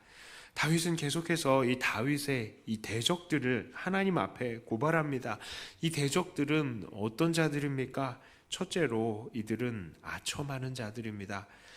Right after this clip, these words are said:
이 절과 삼 절에는 그들이 이런 아첨하는 모습이 아주 정확하게 묘사가 되고 있습니다.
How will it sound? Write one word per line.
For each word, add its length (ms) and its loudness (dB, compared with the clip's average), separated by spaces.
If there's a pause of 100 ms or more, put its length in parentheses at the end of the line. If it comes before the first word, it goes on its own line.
(260)
이 100 -2
절과 320 4
삼 220 -2
절에는 840 2
그들이 680 4
이런 280 2
아첨하는 640 2
모습이 580 0 (420)
아주 280 -8
정확하게 540 -4
묘사가 480 -4
되고 260 0
있습니다. 520 -6